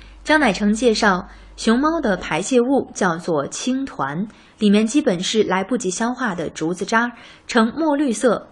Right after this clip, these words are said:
并不臭。饲养员要根据每天的青团重量、大小和比例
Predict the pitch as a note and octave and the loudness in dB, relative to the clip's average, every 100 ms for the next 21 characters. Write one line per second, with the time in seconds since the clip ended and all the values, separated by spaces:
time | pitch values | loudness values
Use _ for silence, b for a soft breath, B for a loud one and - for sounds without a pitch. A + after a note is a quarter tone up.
0 | - D4 F3 D3 - C#3+ - B B B | -2 -2 0 -4 -6 -8 -10 B B B
1 | B - - C4+ A3 G3+ G#3 - G#3+ G#3 | B -8 2 4 6 4 2 2 2 4
2 | A#3 A#3 G#3+ F3 D3 - G#3 G3 F3+ F3+ | 2 0 -2 -2 -6 -4 -2 0 0 -2
3 | A3+ A#3+ F#3 G3 C#4 A3 B3 F3+ - - | -4 -2 -4 -2 0 2 0 -2 -8 -4
4 | D4+ G#3 - C#3 - - G#3+ F#3+ A2 A#3 | -2 -2 -2 -2 -4 -4 -4 -4 -4 -2
5 | A#3+ | -2